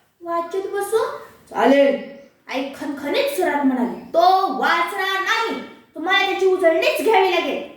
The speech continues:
"ब-, बरं, बरं, बरं, बरं, बरं." बाबांनी हात पुढे केला. मी भूगोलाचं पुस्तक त्यांच्या हातात दिले. त्यांच्यासमोर येऊन उभा राहिलो. बाबांनी पुस्तक चाळले, उलटसुलट केले, काही, काही, काही, काही पाहिले.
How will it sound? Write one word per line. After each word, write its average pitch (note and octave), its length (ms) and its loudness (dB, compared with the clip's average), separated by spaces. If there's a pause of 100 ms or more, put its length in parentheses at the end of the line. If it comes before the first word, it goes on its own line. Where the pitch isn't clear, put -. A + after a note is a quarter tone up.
(580)
"ब-, A#3+ 440 2
बरं, C#4+ 240 2
बरं, A#3+ 180 2
बरं, G#3 180 0
बरं, F#3 120 -6
बरं." - 120 -10 (680)
बाबांनी D#4+ 360 -2
हात B3+ 260 0 (140)
पुढे G#3 180 -2
केला. F#3 240 -8 (440)
मी F#4 100 2
भूगोलाचं F4 500 2
पुस्तक D#4 220 -2 (100)
त्यांच्या G#3 280 -4
हातात G#3 220 -6
दिले. - 320 -12 (240)
त्यांच्यासमोर D#4+ 520 4 (120)
येऊन B3+ 180 4
उभा G#3+ 140 -2
राहिलो. G#3+ 240 -8 (360)
बाबांनी G#4+ 360 0
पुस्तक G4+ 260 -2
चाळले, F4+ 520 2
उलटसुलट F4+ 580 0
केले, C#4+ 200 -2
काही, G4+ 340 0
काही, F#4+ 200 2
काही, E4 280 0
काही C#4 220 0
पाहिले. - 420 -8